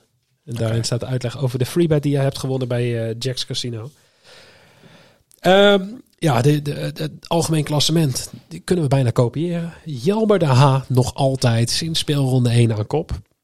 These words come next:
Speaker 1: Eh, Philip Michel op twee. De Nescafé op drie. Vincent V B op vier.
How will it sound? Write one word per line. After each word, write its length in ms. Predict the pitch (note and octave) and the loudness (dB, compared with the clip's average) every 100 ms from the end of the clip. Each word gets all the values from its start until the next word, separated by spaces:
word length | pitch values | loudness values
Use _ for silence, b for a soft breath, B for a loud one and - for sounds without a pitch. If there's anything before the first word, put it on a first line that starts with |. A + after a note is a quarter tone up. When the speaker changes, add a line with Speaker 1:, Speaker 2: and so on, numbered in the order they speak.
| _ _ _ _ _ _ _ _ - - | _ _ _ _ _ _ _ _ -18 -8
Speaker 1:
Eh, 440 | A#2 A#2 A2+ A2 A2 - | -4 -2 -2 -4 -8 -12
Philip 520 | - - - E3 D3 | -16 -10 -4 -2 -2
Michel 420 | C#3 E3+ - C#3+ C3 | -2 -4 0 0 -2
op 220 | - - | -8 -12
twee. 460 | - C3 B2+ B2+ - _ _ | -2 0 0 -4 -12 _ _
De 300 | A#2+ A2+ C#3+ | -12 -2 0
Nescafé 580 | D3+ D#3+ D#3 - C3 B2 | 0 -2 -2 -2 -2 -4
op 100 | B2+ | -2
drie. 420 | A#2+ A#2 B2 _ _ _ _ _ | -2 -2 -6 _ _ _ _ _
Vincent 600 | - - F#3+ F#3+ - C3 - | -8 0 2 2 -2 -2 -2
V 200 | C#3 A#2+ C#3 B2 A#2 | -2 0 -2 -2 -6
B 40 | - | -10
op 160 | - | -10
vier. 340 | - E3+ F#3 | -8 -6 -8